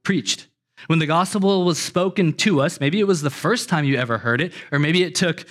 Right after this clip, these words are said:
many times of you hearing the gospel, you responded to that message in faith and experienced salvation. The gospel is the power of God. I think Tim Keller is helpful here. We should have a quote up on the screen.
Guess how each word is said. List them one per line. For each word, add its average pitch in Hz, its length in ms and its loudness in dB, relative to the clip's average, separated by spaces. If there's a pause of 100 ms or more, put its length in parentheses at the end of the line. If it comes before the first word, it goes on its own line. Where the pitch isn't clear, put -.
(160)
many 196 240 2
times 117 440 -2
of 131 120 -4
you 123 100 2
hearing 120 380 -2 (160)
the 123 100 0
gospel, 117 560 -2 (200)
you 160 100 4
responded 165 720 0
to - 100 -2
that 185 180 2
message 147 360 -2
in 151 80 0
faith 120 480 -4
and 131 80 0
experienced 127 580 -2
salvation. 123 580 -2 (440)
The 143 80 0
gospel 151 640 0
is 127 540 -2 (200)
the 135 80 -6
power 120 560 -2 (160)
of 110 160 -6
God. 127 300 -4
I - 540 -12
think 143 120 -2
Tim 151 180 0
Keller 143 320 0
is 127 220 -2
helpful 131 300 -2
here. 123 400 -2
We - 80 -16
should 143 100 -4
have 127 120 -2
a 123 40 -4
quote 131 340 -2
up 135 120 -8
on 123 100 0
the 117 60 -2
screen. 131 480 -2